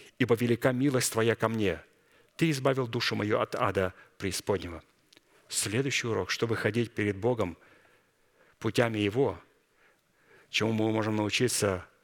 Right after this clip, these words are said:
у Бога Иаковлева, это необходимо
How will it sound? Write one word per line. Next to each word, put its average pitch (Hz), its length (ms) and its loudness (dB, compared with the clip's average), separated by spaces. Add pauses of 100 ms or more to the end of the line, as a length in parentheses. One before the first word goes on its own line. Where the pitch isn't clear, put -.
(260)
у 113 80 -4
Бога 104 440 2
Иаковлева, 101 680 0 (1000)
это 113 340 2
необходимо 117 760 0